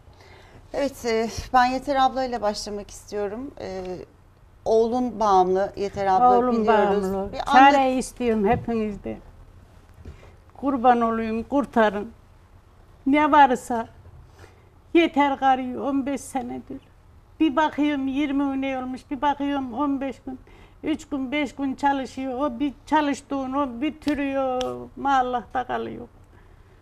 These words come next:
Speaker 2: Şaştım. Yeter. Kurban olayım, yardımcı olun bana.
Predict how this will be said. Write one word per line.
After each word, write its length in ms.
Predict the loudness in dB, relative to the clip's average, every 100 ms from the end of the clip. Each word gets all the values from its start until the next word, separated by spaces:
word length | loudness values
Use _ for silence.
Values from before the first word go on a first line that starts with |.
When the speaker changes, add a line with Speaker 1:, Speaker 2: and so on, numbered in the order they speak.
| -20
Speaker 2:
Şaştım. 840 | -14 -4 -2 -2 -6 -8 -8 -10 -14 -20 -14 -8
Yeter. 380 | -6 -4 -6 -6 -16 -20 -20 -20 -20 -18 -8
Kurban 380 | -4 0 2 2
olayım, 380 | 0 -4 -4
yardımcı 580 | -2 -2 -2 -8 -10 -10
olun 260 | -10 -12 -18 -20 -20 -8
bana. 260 | -4 -4